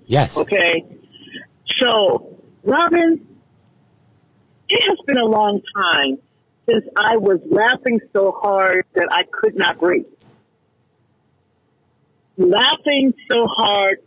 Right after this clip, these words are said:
Speaker 2: that, thank God, I, I, you know, I have some control over my bladder, but I didn't pee myself.
Speaker 1: Yay!
Speaker 2: Laughing so hard that my thighs hurt. I just,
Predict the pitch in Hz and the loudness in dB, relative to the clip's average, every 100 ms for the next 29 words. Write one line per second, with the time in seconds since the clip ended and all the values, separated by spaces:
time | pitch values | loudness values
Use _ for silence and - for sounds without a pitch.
0 | - 175 135 - _ _ 196 226 - 214 | -4 -4 -4 -10 _ _ -2 -2 -2 0
1 | 208 208 196 - 165 170 - - 160 160 | 2 2 0 -2 -2 -2 -4 -4 -2 -2
2 | - 170 156 151 - 165 190 175 - 185 | 0 -2 0 -2 -2 0 -2 -4 -4 -4
3 | 220 - 240 - 240 233 233 220 214 233 | -4 -2 -2 0 0 2 2 2 2 0
4 | 233 220 220 226 - 185 175 - 359 - | 0 2 2 0 -2 -4 -2 -2 -4 -2
5 | 196 156 139 - 135 139 - _ _ _ | -2 -2 -6 -6 -4 -4 -6 _ _ _
6 | 160 240 254 233 220 196 226 285 - 269 | 2 4 6 6 6 6 4 2 0 0
7 | 240 - 226 214 - 196 202 196 202 190 | -2 -2 0 0 0 0 2 2 0 -2
8 | - - 185 180 170 175 - 220 233 226 | -8 -2 -2 0 -2 -2 -2 0 2 2
9 | 226 214 - 143 160 - _ - - _ | 0 -2 -2 0 0 -4 _ -8 -8 _
10 | _ - 466 - | _ -6 -6 -12